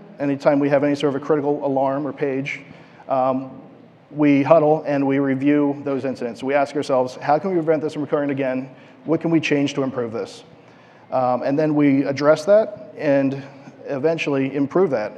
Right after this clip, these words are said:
so it doesn't happen again. Um, it's the power of small gains, right? Small improvements you make today will pay dividends in the future. Um, so let, let's see how that kind of played out for us.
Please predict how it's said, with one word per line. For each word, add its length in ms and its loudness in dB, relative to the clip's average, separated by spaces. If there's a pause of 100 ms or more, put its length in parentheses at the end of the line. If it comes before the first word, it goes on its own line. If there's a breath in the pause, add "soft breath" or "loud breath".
(120)
so 260 0
it 80 -2
doesn't 220 0
happen 260 2
again. 480 -4
Um, 240 -2
it's 100 -12
the 60 -10
power 300 4
of 80 -2
small 260 2
gains, 320 -6
right? 140 -4
Small 240 -2
improvements 440 -4
you 60 -4
make 180 -4
today 280 -2
will 100 -6
pay 160 -6
dividends 500 -8
in 60 -8
the 80 -10
future. 360 -10 (2250 loud breath)
Um, 300 8
so 140 4
let, 340 0
let's 240 0
see 100 6
how 120 6
that 160 4
kind 120 4
of 60 0
played 180 6
out 140 4
for 140 0
us. 260 -6